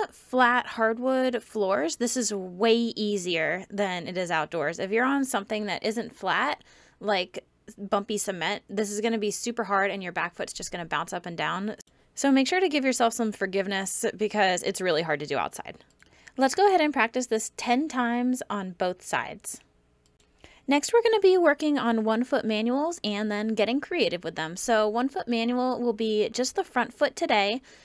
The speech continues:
So front foot on the heel, back foot flat.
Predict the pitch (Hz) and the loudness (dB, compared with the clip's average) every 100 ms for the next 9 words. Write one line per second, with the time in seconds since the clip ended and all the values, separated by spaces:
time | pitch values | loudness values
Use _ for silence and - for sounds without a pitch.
0 | _ - 233 208 196 - - 180 - 320 | _ -2 2 2 0 -2 -4 -4 0 0
1 | - 254 262 254 262 254 233 226 220 - | 2 2 0 0 0 2 2 0 0 -2
2 | 269 240 - - 202 143 - - | -2 -2 -4 -10 -4 -4 -4 -10